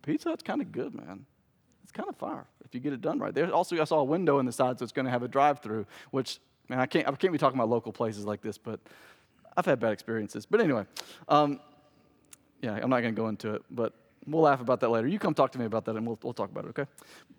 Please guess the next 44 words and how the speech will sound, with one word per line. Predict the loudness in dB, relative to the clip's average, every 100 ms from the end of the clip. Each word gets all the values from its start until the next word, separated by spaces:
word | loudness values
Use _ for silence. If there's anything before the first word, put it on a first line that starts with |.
| _ 2
But | 6
right | 8 8
now, | 6
there's, | 8
like, | 6 6
an |
excavator | 4 4 4 6 6 6
out | 6 6
there. | 4 4
There's | 2 0
a |
big | 2 2 2 2
pile | 6 8 8
of, | 6 4
of, | 2 2 0
of | -4 -4 -8 -16 -10 4
dirt. | 6 6
There's | 4 4
not | 2
a |
parking | 2 2 2 2
lot. | 4 4
It's | 4
just | -2 -2 -12 _ _ _ -4
a, | -4 -2 -6
a, | -2
right | 2 4
now, | 6 4
it's |
just | 2 -2
a |
muddy | 2 4 4 2 -4
mess, | -4 -4 -8 -2
right? | 0 0 -4 -4
There's | -2 2
an |
excavator | 2 2 0 2 4 4
there. | 4 4
There's | 6
obvious | 6 6 4 2
construction | -2 0 2 2 2 -2 -2 -4 -8 -4
that's | 0
going | 2 2 4
on. | 4 4